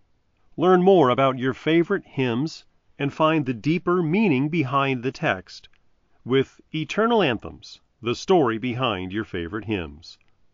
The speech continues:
The book includes devotional commentary and historical facts from forty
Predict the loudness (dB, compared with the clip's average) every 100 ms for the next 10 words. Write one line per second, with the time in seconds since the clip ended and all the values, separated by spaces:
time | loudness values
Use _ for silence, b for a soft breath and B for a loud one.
0 | _ _ _ _ -14 -2 -2 0 -4 -2
1 | -2 -2 -4 -6 -2 -2 -4 -8 -8 -4
2 | -2 -2 -4 -6 -6 -8 -10 _ _ -6
3 | -2 0 -2 -2 0 0 -2 -6 -4 -6
4 | -6 -14 -20 _ _ _ _ -2 -2 -2
5 | 0 4 4 2 -4